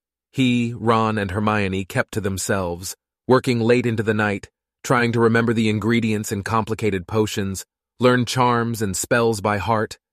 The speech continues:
memorize the dates of magical discoveries and goblin rebellions.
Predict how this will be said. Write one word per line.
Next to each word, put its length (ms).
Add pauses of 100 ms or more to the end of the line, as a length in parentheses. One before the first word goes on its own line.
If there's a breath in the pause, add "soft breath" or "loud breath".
(260)
memorize 580
the 100
dates 340
of 120
magical 440
discoveries 680
and 160
goblin 420
rebellions. 720